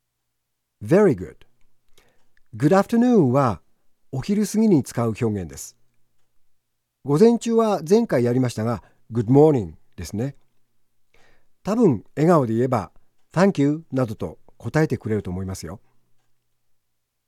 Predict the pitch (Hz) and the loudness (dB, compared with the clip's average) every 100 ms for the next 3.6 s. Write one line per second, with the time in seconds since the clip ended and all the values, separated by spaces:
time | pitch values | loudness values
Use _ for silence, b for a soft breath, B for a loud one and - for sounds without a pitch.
0 | _ _ _ _ _ 160 202 233 123 135 | _ _ _ _ _ -4 0 2 0 0
1 | 127 120 110 - - - _ _ _ 117 | 0 0 -2 -6 -20 -20 _ _ _ -6
2 | 147 - 160 156 - 151 156 151 139 - | -4 -2 0 0 0 -4 -2 0 -2 0
3 | 151 139 - 78 87 71 | -2 -2 -6 -10 -14 -14